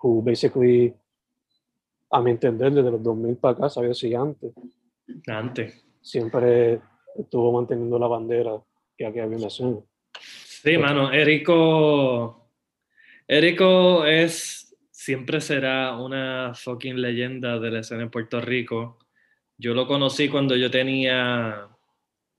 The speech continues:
Speaker 2: menos de diez años, porque Erico tocaba
Speaker 1: Oh.
Speaker 2: con mi papá.
Speaker 1: Oh,
Speaker 2: Mi
Speaker 1: shit.
Speaker 2: papá, Luigi Speed, este, y Erico tenía unos tributos de Dio con, y Deep Purple también,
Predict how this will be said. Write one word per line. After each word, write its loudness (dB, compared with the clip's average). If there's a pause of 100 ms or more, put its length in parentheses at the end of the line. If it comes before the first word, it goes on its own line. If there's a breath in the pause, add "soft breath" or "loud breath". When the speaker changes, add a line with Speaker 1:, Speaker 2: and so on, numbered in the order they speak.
(120)
Speaker 2:
menos 0
de 4
diez 0
años, -4
porque -6
Erico -4
tocaba -2
Speaker 1:
Oh. -2
Speaker 2:
con -6
mi -8
papá. -6 (500)
Speaker 1:
Oh, 0
Speaker 2:
Mi 4
Speaker 1:
shit. -2
Speaker 2:
papá, 0
Luigi -2
Speed, -4 (260)
este, -8
y -6
Erico -2
tenía -4
unos -6
tributos -4 (260)
de -6
Dio 2
con, -12 (100)
y -6
Deep -6
Purple -2
también, -6